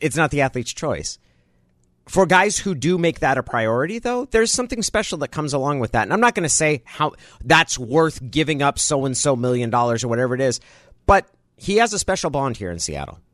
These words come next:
And, and that statue is testament to it. It's awesome that it's there.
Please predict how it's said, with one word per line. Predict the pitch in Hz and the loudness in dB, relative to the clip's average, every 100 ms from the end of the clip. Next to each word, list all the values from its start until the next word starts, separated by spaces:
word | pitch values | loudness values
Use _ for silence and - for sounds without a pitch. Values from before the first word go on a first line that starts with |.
| _ - | _ -2
And, | 123 123 120 | 0 2 0
and | 120 127 | 0 2
that | 143 | 0
statue | - 139 127 127 | 0 0 0 -2
is | 110 | -4
testament | - 107 - 90 - | -2 -4 -4 -8 -8
to | 92 | -8
it. | 71 - _ 107 | -10 -12 _ -6
It's | - | -2
awesome | 104 107 98 | 0 -2 -4
that | 76 | -8
it's | 58 - | -12 -14
there. | - 50 | -14 -16